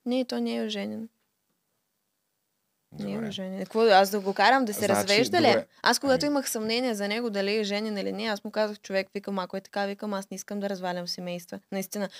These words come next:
Speaker 1: Викам, това, ако някой го направи на мен, примерно след години,
Speaker 2: Ама
Speaker 1: защо да си влошавам кармата от сега? Викам, ако е така, викам, по-добре е от началото да се разделим. Той вика, „Не, дока-, докараме документи“, и ми доказа, че не е оженен.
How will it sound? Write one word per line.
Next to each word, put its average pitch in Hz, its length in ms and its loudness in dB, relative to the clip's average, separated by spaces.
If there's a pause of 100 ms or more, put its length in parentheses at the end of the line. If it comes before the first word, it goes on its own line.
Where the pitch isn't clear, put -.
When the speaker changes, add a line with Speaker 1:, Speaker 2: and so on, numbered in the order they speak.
(100)
Speaker 1:
Викам, 208 280 -2
това, 220 640 6 (120)
ако 214 220 2
някой 233 280 0
го 247 100 -2
направи 214 400 2
на 208 160 0
мен, 175 360 -2 (300)
примерно 262 380 6
след 214 220 -6
години, 202 520 -2 (320)
Speaker 2:
Ама 104 160 -4 (460)
Speaker 1:
защо 208 280 2
да 262 100 2
си 262 380 4
влошавам 233 640 2
кармата 208 440 4
от 175 100 -8
сега? 175 280 -4
Викам, 196 300 -8
ако 240 240 2
е 392 80 4
така, 185 560 -2
викам, 302 420 -2
по-добре 254 340 2
е 262 40 8
от 240 160 2
началото 226 400 0
да 190 100 -8
се 185 160 -6
разделим. 185 300 -6
Той 190 120 -6
вика, 220 220 -2
„Не, 214 260 2 (100)
дока-, 165 280 -6
докараме 175 380 -2
документи“, 175 440 -6
и 202 40 -6
ми 202 60 -4
доказа, 196 340 -2
че - 160 -14
не 185 80 -8
е 175 60 -8
оженен. 160 380 -12